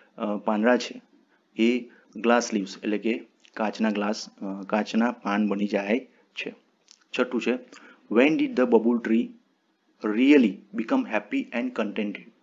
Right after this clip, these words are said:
Bubble tree ખરેખર ક્યારે ખુશ અને સંતોષી થાય છે? તો the bubble tree really become happy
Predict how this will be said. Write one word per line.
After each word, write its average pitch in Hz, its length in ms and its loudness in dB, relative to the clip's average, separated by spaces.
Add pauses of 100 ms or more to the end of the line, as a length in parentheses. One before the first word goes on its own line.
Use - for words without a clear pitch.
(760)
Bubble 120 320 0
tree 123 340 0 (680)
ખરેખર 120 400 2
ક્યારે 127 640 -4 (1300)
ખુશ 139 320 4 (100)
અને 117 140 2
સંતોષી 113 500 0
થાય 101 220 -6
છે? - 220 -10 (640)
તો 107 320 -4 (420)
the 104 80 2
bubble 120 360 4
tree 113 220 0 (160)
really 110 360 2
become 110 280 0
happy 104 380 -2